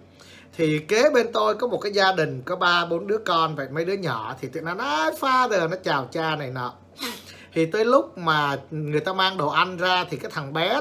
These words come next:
tôi nghĩ nó chừng bốn năm tuổi thôi, nó nói to lắm, nó bảo: "Wait", nó, nó nhiều lúc nói to lắm mà cả nhà hàng:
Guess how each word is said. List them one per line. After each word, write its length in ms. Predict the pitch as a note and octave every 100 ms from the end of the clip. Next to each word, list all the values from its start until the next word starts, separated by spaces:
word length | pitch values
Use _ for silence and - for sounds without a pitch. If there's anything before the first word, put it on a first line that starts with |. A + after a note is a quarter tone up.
| D4
tôi 80 | A3+
nghĩ 160 | A3+
nó 100 | C4
chừng 280 | C#4 C3+ C#3
bốn 260 | F3 B3 B3
năm 200 | G3+ F3+ -
tuổi 220 | A#2 C3+
thôi, 120 | E3+
nó 120 | E3+ G3
nói 180 | G3 -
to 280 | E3+ E3+ D#3+
lắm, 200 | F3+ G3+
nó 80 | G#3+
bảo: 260 | B2+ C#3 - - C#3
"Wait", 440 | C3+ G#3 F#4+ G4+ - - - - -
nó, 140 | G#3+
nó 280 | B3+ B3+ C4+
nhiều 200 | A#3 F3+
lúc 160 | G3+ A3+
nói 100 | C4+
to 180 | C4+ C4
lắm 140 | C4 D4
mà 60 | -
cả 120 | F3
nhà 140 | G#3
hàng: 340 | D3+ D3+ D3